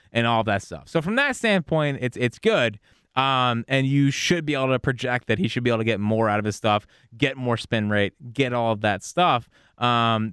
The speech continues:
the one thing that he's gonna have to, uh, work on and, and fix is, is his, just his explosiveness. Like, his extension isn't that great, um, and that's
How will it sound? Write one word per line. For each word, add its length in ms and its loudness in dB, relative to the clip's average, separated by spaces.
the 100 2
one 280 2
thing 240 -2
that 100 -2
he's 220 2
gonna 100 0
have 200 -2
to, 300 0
uh, 320 0
work 240 0
on 180 0
and, 220 0
and 220 0
fix 320 0
is, 200 0
is 200 0
his, 160 0
just 180 -4
his 180 -6
explosiveness. 720 -2
Like, 140 0
his 140 0
extension 480 -2
isn't 180 0
that 160 0
great, 380 0
um, 680 2
and 140 2
that's 180 -2